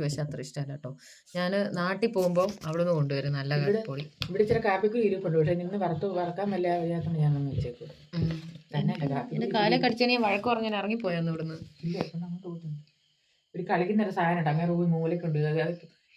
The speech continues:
Speaker 2: കുറേ നേരം ഉണ്ട് തപ്പി കിടക്കും. സത്യം പറഞ്ഞാൽ ഈ പൂച്ച പകൽ ഇവിടെ അങ്ങ് പോകുമ്പോൾ വല്ലാത്തൊരു, എന്താ പറയാ, പണിയെല്ലാം
Speaker 1: നിങ്ങ-,
Speaker 2: എൻ്റെ ഒരു
Speaker 1: ആ, സോറി, അമ്മ പറഞ്ഞു.
Speaker 2: എനിക്കൊരു സ്വഭാവമുണ്ട്, എന്തെങ്കിലും ജോലി ഉണ്ടെങ്കിൽ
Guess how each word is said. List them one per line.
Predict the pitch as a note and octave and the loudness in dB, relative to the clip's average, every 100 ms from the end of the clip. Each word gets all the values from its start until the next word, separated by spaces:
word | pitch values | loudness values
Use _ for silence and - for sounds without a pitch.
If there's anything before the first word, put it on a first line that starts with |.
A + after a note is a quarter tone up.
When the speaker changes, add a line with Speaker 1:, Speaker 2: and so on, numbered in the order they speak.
| F3 | -2
Speaker 2:
കുറേ | F3+ G#3 | 2 2
നേരം | A#3 G#3 | 2 0
ഉണ്ട് | F3+ | 2
തപ്പി | E3 D3+ | 2 2
കിടക്കും. | E3 D#3 D#3+ | 2 2 2
സത്യം | F#3 F3+ C4 | 2 2 2
പറഞ്ഞാൽ | A#3 A3 A3+ A3 - _ | 4 2 2 -2 -6 _
ഈ | G#3+ | -6
പൂച്ച | G#3 G#3+ A#3+ A#3+ - - - - G3+ G3+ - - F#3 | -2 2 2 2 -2 -12 -12 -4 -4 -4 -8 0 4
പകൽ | G3 A3+ | 6 6
ഇവിടെ | A3+ A3+ A3 | 6 6 4
അങ്ങ് | G#3 | 4
പോകുമ്പോൾ | G3+ G3+ G3 | 2 2 2
വല്ലാത്തൊരു, | F3+ F#3+ G#3+ G3+ G3+ F#3+ D#3 | 4 2 0 -2 -2 0 -2
എന്താ | E3+ F3+ | -2 -2
പറയാ, | F3+ F3 | -2 0
പണിയെല്ലാം | F#3 G3+ F#3+ F#3 F3+ - - - D4 | 0 0 2 0 0 -8 -18 -2 4
Speaker 1:
നിങ്ങ-, | D#4 D#4+ | 6 6
Speaker 2:
എൻ്റെ | A#3+ | 4
ഒരു | - - | -4 -4
Speaker 1:
ആ, | D#3 D3+ | -4 -4
സോറി, | - C#3+ - | -4 -4 -2
അമ്മ | D#3 | -4
പറഞ്ഞു. | C3+ - - - G3 | -4 -8 -18 -6 -4
Speaker 2:
എനിക്കൊരു | A#3+ B3+ A#3 | 2 2 2
സ്വഭാവമുണ്ട്, | G3+ G3 G3 F3 F3 | 4 4 4 2 2
എന്തെങ്കിലും | G3 G3+ G#3 F#3+ | 2 2 2 2
ജോലി | F#3 G#3+ F#3 | 2 2 2
ഉണ്ടെങ്കിൽ | F3 F3 | 0 0